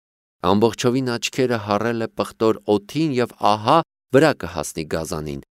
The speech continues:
ահա կնեղի նրան այդ կամավորը, որքան էլ նրա դեմ կանգնի ողջ խռովահույզ,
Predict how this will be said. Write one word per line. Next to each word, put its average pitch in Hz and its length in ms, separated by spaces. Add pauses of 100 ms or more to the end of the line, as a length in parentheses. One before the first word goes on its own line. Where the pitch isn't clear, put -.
ահա 104 280
կնեղի 131 580
նրան 90 380
այդ 82 160
կամավորը, 80 680 (180)
որքան 92 460
էլ 85 120
նրա 82 240
դեմ 80 240
կանգնի 87 500 (100)
ողջ 107 400
խռովահույզ, 90 840